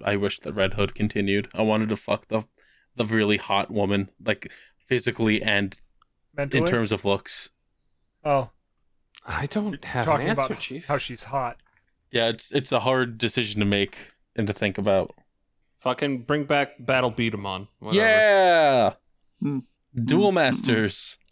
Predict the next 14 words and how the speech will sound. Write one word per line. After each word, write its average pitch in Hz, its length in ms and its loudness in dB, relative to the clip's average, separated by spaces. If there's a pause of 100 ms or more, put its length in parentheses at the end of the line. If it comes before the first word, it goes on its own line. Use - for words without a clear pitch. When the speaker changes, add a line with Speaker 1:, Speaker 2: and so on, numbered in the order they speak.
Speaker 3:
Uh, 220 220 4
actually, 226 360 2
yeah, 175 180 4
that's 160 320 0
my 143 160 2
answer. 120 320 0
Duel 127 220 0
Masters. 110 680 -4 (100)
Speaker 1:
Oh, 156 300 4
Speaker 4:
I 135 40 4
Speaker 1:
yeah. - 360 2
Speaker 4:
played 135 380 0
Duel 120 220 -2
Masters. 123 560 -8